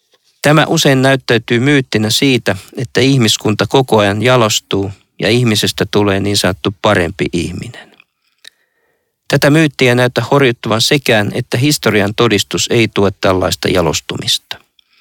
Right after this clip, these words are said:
Esimerkiksi orjuus ja ihmiskauppa, molemmat voivat oikein hyvin. Ne ovat joustavasti sopeutuneet nykyiseen aikaan.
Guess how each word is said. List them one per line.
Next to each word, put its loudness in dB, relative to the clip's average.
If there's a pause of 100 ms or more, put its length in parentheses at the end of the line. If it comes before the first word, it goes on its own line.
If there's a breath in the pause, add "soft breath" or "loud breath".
(760 soft breath)
Esimerkiksi 0
orjuus 2
ja 2
ihmiskauppa, 0 (120)
molemmat 2
voivat 0 (100)
oikein -2
hyvin. -6 (800 loud breath)
Ne 2
ovat 2
joustavasti 0
sopeutuneet -2
nykyiseen -4
aikaan. -4